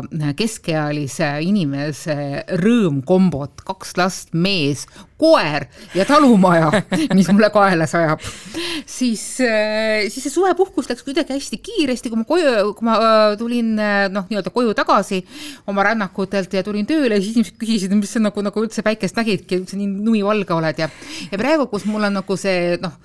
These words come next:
varem nii igavaks põlatud, äh, puhkus, siis ma tulen,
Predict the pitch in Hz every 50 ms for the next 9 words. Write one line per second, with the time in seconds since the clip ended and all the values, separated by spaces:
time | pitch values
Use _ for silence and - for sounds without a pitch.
0 | - - _ _ 208 247 254 220 165 160 156 - - 208 226 220 - 247 254 247
1 | - 196 156 143 147 147 - - - 220 220 202 165 151 - _ 165 151 135 -
2 | _ 175 165 156 156 151 156 151 151 151 151 151 143 - 277 294 - _ - 170
3 | 160 - - - _ _ _ _ - - - - - - - - 196 175 - -
4 | - 202 180 175 170 185 185 175 165 165 165